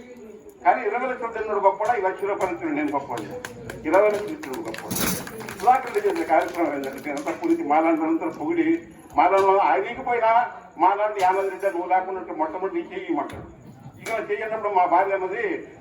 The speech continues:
"దయ ఉంచి నువ్వు ఇచ్చే ఆ దేవాలయం లేస్తుందో లేదో, నువ్వు మళ్ళా ఎంతో కనిపిస్తుందిగా నా మాట అనబాకన్నాడు." "ఆ, వచ్చేసినాం" అని చెప్పేసినారు. వచ్చేసి చెంపు రాయించినారు, ఇచ్చేసినారు.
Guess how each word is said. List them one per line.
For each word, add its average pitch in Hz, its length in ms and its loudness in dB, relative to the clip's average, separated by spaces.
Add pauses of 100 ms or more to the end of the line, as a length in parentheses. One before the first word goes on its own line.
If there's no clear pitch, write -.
"దయ 190 160 6
ఉంచి 220 280 -6
నువ్వు 208 100 -4
ఇచ్చే 208 360 0
ఆ 196 40 4
దేవాలయం 196 480 4
లేస్తుందో 196 420 4
లేదో, 190 560 0 (140)
నువ్వు 196 320 0
మళ్ళా 214 200 6
ఎంతో 220 240 2
కనిపిస్తుందిగా 196 520 -2
నా 185 140 4
మాట 190 220 2
అనబాకన్నాడు." 156 580 -4 (840)
"ఆ, 240 100 8
వచ్చేసినాం" 262 520 2
అని 247 160 -2
చెప్పేసినారు. 190 460 -4
వచ్చేసి 202 440 -6
చెంపు 196 160 -4
రాయించినారు, 185 440 -2
ఇచ్చేసినారు. 170 580 -4